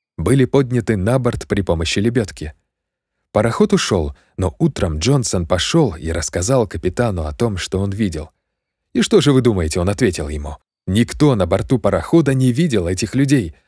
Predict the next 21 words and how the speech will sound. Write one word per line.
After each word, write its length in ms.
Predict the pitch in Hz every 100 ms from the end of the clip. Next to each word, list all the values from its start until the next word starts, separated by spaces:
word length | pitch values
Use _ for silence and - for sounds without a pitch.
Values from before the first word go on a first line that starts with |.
| _
ни 160 | - 131
дежурный 460 | 156 151 147 120 110
офицер, 520 | 107 101 101 85 - _
ни 140 | - 104
люди 260 | 131 113
команды, 560 | 101 98 123 120 113 101 -
ни 100 | 101
наши 340 | 87 101 117 98
детективы. 640 | 98 104 - 123 85 73 - _ _ _ _
Всё 320 | - - 175
это 220 | 156 147
очень 240 | 127 120 107
странно, 600 | - - 85 71 73 -
не 140 | 78 90
правда 340 | 139 180 110
ли? 160 | 78 73 _ _ _ _ _ _ _ _ _
Капитан 520 | 90 107 196 196 151
Г 260 | 110 127 160
слушал 640 | - 107 127 127 135 120
очень 340 | 87 90 98 92
внимательно. 720 | 90 87 80 - 76 82